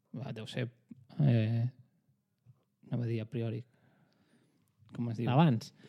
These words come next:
Speaker 2: Ho he inventat,
Speaker 1: Anterior.
Speaker 2: però el que sí que he vist és que el pavo inventa el boli, però no el pot
Speaker 1: Però
Speaker 2: cons-
Speaker 1: no la tinta, que cabrón.
Speaker 2: <laughs>
Speaker 1: És que, clar... Dame tinta.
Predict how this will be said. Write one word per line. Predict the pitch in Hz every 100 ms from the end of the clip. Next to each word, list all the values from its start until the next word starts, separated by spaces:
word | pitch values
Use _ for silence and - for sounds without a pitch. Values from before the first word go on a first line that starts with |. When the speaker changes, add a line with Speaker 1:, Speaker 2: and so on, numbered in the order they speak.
| - - - -
Speaker 2:
Ho | 156
he |
inventat, | 190 214 196 202
Speaker 1:
Anterior. | 120
Speaker 2:
però | 139 160
el | 147 135
que |
sí | 131 160
que | 190
he | 170
vist | 208 - 165
és | 135 -
que | 127
el | 117 113
pavo | 147 135 113 117
inventa | 113 117 139 151
el | 143
boli, | 147 160 180
però | - 131 120
no | 120 139
el |
pot | 123 - 139
Speaker 1:
Però | - 143
Speaker 2:
cons- | 151
Speaker 1:
no | 156
la | 180
tinta, | 147 156 175 139
que | 127 160
cabrón. | 202 170 156 185 202
Speaker 2:
<laughs> | 151 - - - - 156 - - - - - - - -
Speaker 1:
És | - 175 135
que, | -
clar... | 208 139 151 147 - 220 233 - 180 226 - - - - 233 - - - - - - - 185 - _ _ - 233 240 - 143 - 143 - _ _ _ _ - - - -
Dame | 170 147 170 151
tinta. | 160 170 151 127 113